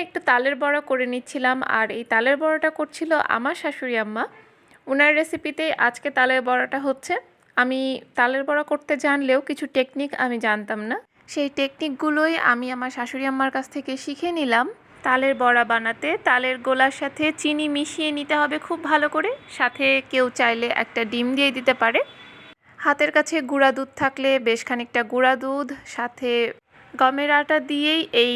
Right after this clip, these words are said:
তালের বড়াটা তৈরি করা হয়। চাইলে সামান্য একটু চালের গুঁড়ি দিতে পারেন। আমাদের হাতের কাছে নারকেল ছিল না, তাই নারকেলটা দিতে পারিনি।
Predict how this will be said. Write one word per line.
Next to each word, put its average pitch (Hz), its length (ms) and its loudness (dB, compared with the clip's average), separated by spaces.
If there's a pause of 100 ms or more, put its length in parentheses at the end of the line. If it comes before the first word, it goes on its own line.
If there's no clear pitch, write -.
(100)
তালের 226 280 2 (120)
বড়াটা 233 340 0 (100)
তৈরি 262 280 -2
করা 277 280 4
হয়। 320 160 2 (200)
চাইলে 339 300 2 (220)
সামান্য 320 380 0 (180)
একটু 359 220 -4 (500)
চালের 226 320 2
গুঁড়ি 233 260 -8
দিতে 226 260 0
পারেন। 220 200 2 (420)
আমাদের 311 420 0
হাতের 247 340 0
কাছে 254 180 -2 (120)
নারকেল 214 340 0 (120)
ছিল 285 200 -2 (140)
না, 277 80 4 (100)
তাই 320 200 2
নারকেলটা 294 400 2 (100)
দিতে 294 180 0
পারিনি। 302 380 2